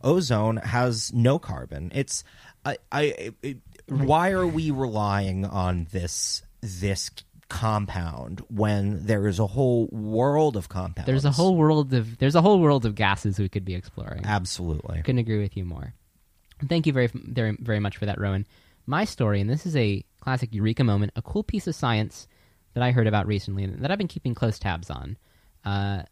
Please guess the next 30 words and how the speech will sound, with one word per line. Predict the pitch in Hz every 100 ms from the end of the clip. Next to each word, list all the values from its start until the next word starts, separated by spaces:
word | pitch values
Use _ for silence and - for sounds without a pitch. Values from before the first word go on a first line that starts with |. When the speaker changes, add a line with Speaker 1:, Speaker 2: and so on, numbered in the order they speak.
| _
Speaker 2:
my | 127
Eureka | 135 135 131
moment | 117 117 113
is | 113 110
that | 113 110
the | - 110 - _ _ -
Ingenuity | 147 190 208 214 202 165 156 165 220 _ _ _ _
helicopter | 175 117 - 80 - 85 120 - _ _ _ _ _ _ _
has | - 147 147
made | 131 139 160 160 156 -
its | 135
first | - - 185 220 - _ _
two | - 285 240 117 - _ _ _ -
heroic | - 160 143 180 202 - - _ _ _
flights | - - 147 131 101 - - - _ _ _ -
across | - - 131 123 -
the | 107
surface | - 104 104 98 101
of | 87
Mars. | 95 82 - 107
And | 131
this | 180
was | 147
big | - 135 110
news. | 104 87
This | 98
happened | 101 92 92 92
this |
past | - 87 87 -
week. | - -